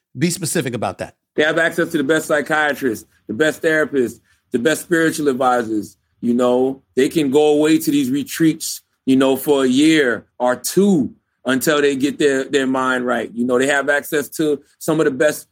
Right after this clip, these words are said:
Speaker 2: medications. You know, they have, they have access to just some of the best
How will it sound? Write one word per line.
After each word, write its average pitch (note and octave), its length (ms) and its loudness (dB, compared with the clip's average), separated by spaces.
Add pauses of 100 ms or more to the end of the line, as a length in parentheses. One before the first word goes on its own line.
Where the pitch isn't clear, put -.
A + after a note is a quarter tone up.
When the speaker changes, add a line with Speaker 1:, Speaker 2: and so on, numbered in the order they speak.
(120)
Speaker 2:
medications. D3+ 840 0
You A#2 100 -4
know, B2+ 160 -2
they C#3 140 2
have, C#3+ 180 0 (160)
they E3 80 0
have E3+ 200 0
access E3+ 400 -2
to D3 120 -10
just E3 220 -2
some F3 100 -2
of E3+ 80 -2
the D3 80 2
best E3 400 -2